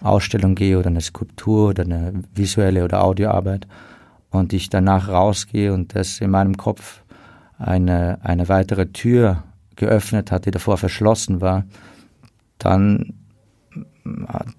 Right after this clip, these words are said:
hat der Künstler oder die Künstlerin ja alles richtig gemacht.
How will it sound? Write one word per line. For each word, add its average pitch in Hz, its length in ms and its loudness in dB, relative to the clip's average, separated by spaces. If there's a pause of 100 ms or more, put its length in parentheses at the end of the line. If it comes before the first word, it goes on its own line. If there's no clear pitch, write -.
(180)
hat 95 260 -2
der 92 60 2
Künstler 101 360 0
oder 92 100 2
die - 80 -6
Künstlerin 98 480 0
ja 98 120 2
alles 98 220 -2
richtig - 240 -8
gemacht. 92 400 -4